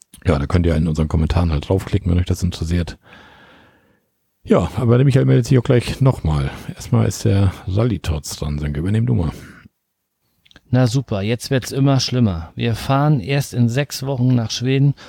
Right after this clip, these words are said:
Speaker 2: und nun höre ich diese tollen Reiseberichte. Ich bin heiß auf Schweden wie Frittenfett. Bekomme ich vorher noch einen C-C-P-Aufkleber für den Wohnwagen?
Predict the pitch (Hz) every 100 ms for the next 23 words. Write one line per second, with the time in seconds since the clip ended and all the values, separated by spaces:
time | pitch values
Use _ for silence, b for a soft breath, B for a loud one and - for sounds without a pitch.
0 | B B - 117 123 135 135 131 139 127
1 | 123 110 135 131 135 123 127 127 131 127
2 | 127 107 101 101 92 85 - 80 - _
3 | _ _ B B B B - 123 - 131
4 | 120 131 156 190 - - 127 - 151 156
5 | 156 143 156 139 - 135 107 95 - 78
6 | - - _ _ _ _ _ - 117 139
7 | 151 143 - 156 160 147 147 123 110 131
8 | 123 151 143 127 113 135 147 147 - 151
9 | 151 143 - 120 117 113 135 143 143 143
10 | 143 151